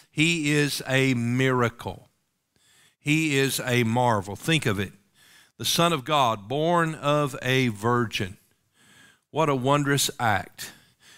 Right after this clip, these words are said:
Not only was he born as a result of a miracle, but he was a miracle worker and a miracle performer.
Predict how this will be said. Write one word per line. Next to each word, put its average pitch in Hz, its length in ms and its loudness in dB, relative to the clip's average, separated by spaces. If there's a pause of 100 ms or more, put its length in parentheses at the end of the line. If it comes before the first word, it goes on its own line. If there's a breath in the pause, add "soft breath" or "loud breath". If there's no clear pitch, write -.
(340 loud breath)
Not 180 280 2
only 208 320 0
was 156 220 -2
he 160 140 0
born 160 440 2
as 135 160 0
a 135 60 -4
result 147 320 0
of 127 100 0
a 123 60 0
miracle, 127 480 0
but 123 160 2
he 165 160 0
was 135 260 0
a 127 220 2
miracle 143 640 -2
worker 127 520 -2 (720 soft breath)
and 123 160 2
a 123 40 2
miracle 123 420 0
performer. 95 600 -8